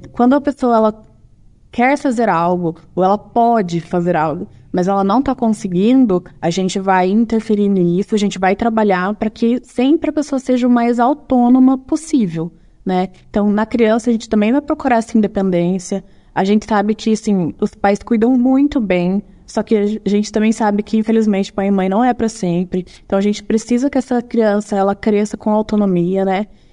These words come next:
E que ela possa fazer as coisas por ela mesma, ou que a-, tenha alguém que seja habilitado a isso, né?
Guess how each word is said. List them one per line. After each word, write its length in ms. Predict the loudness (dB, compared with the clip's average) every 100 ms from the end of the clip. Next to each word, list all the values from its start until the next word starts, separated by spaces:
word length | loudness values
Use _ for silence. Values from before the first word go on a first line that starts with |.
| _
E 80 | -6
que 140 | 0 0
ela 160 | 0
possa 420 | -4 -6 -4 -4
fazer 340 | -2 -2 0 0
as 80 | -2
coisas 280 | -2 -2 -4
por 180 | -4
ela 220 | 0 2 2
mesma, 580 | 2 0 0 0 0 -4 -16 -20 -2
ou 260 | 0 0
que 280 | -2 -2 0
a-, 100 | 0
tenha 360 | -2 0 2 2
alguém 340 | 2 2 0
que 180 | 0 -4
seja 420 | -2 -2 0 0
habilitado 640 | 0 -2 -2 -2 0 0 0
a 60 |
isso, 420 | 0 -2 -6 -4
né? 240 | -2 -2